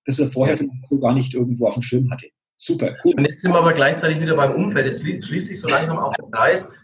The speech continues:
Speaker 2: Da musst du natürlich aufpassen, weil die wollen ja die, die Tortenstücke gar nicht rausziehen,
Speaker 1: Mhm.
Speaker 2: ja? Äh, die sagen, jetzt hast du schon genug Süßes gegessen und um Gottes Willen, ja.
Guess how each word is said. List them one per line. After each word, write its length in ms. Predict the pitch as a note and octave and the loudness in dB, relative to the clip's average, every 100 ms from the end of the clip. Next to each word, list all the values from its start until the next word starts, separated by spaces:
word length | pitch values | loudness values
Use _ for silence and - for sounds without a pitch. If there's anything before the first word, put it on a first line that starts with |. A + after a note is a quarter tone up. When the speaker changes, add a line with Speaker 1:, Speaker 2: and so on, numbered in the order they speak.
| - | 2
Speaker 2:
Da 100 | D3+ | 4
musst 200 | F#3 F#3+ | 4 2
du 40 | |
natürlich 420 | F#3 F3 F3 - | 0 0 -4 -2
aufpassen, 560 | - - - C3 C3 E3 E3+ - | 2 2 0 -4 -4 -4 -4 -2
weil 200 | D3 D3 | -2 -2
die 160 | D#3+ C#3+ | -4 0
wollen 200 | - G#3 | 2 4
ja 80 | |
die, 100 | G#3 | 2
die 300 | D3 C#3+ D3 | -2 -8 -6
Tortenstücke 480 | D#3 D3+ - D3+ D#3 | -2 0 -2 -8 -6
gar 120 | C#3 C3+ | -2 0
nicht 140 | A#2 | 2
rausziehen, 480 | D3 D3 - A2+ F#2+ | 2 2 -2 -8 -4
Speaker 1:
Mhm. 100 | C#3+ | 0
Speaker 2:
ja? 240 | B2 C#3+ D3+ - _ _ | 2 2 0 -10 _ _
Äh, 140 | B2 | 2
die 80 | C3 | 4
sagen, 180 | C#3 C#3+ | 4 2
jetzt 140 | C#3+ | 2
hast 180 | C#3+ C#3 | 0 -4
du 40 | D#3 | -2
schon 80 | C3+ | -2
genug 220 | D3 - | -2 -2
Süßes 320 | D#3 C#3 - | -4 -4 -4
gegessen 400 | C3 C#3+ F#3 G3 | -2 2 2 0
und 140 | D#3+ C#3+ | -2 0
um 140 | C3+ | 0
Gottes 420 | C3+ C3 B2+ - | -2 -2 -4 -6
Willen, 280 | C#3 G3 G3 | -4 -2 0
ja. 360 | D3 D3+ - | 2 2 0